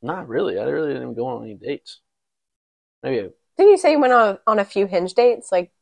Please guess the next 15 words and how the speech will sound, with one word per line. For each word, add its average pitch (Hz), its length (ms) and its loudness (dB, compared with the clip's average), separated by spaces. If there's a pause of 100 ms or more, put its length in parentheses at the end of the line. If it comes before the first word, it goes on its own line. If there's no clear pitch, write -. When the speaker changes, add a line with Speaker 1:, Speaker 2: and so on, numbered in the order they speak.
(220)
Speaker 2:
that 170 160 -2
Speaker 1:
No, 160 280 2
I 151 40 4
went 156 160 0
on, 175 120 0
like, 120 180 -4
Speaker 2:
random? 101 200 -8 (280)
Speaker 1:
a, 104 40 -20
I 101 40 -20
think 117 160 -10
a - 40 -20 (1300)
Tinder - 380 -10
date - 260 -18
or - 60 -16
something. - 420 -18